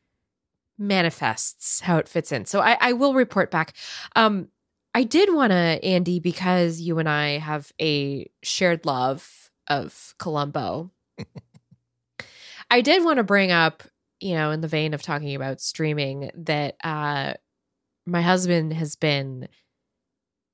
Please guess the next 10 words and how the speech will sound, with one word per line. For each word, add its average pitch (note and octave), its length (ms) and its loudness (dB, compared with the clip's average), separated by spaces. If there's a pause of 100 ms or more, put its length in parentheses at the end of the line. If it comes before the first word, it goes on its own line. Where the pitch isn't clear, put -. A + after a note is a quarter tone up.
(180)
flirting G#3+ 640 4
with C#3+ 160 -10
the C#3+ 200 -4
idea C3+ 680 -6 (1700)
of F3+ 140 2
us F#3 160 4
starting E3 380 0
a D3 40 -6
new C#3 140 -8
show. - 460 -10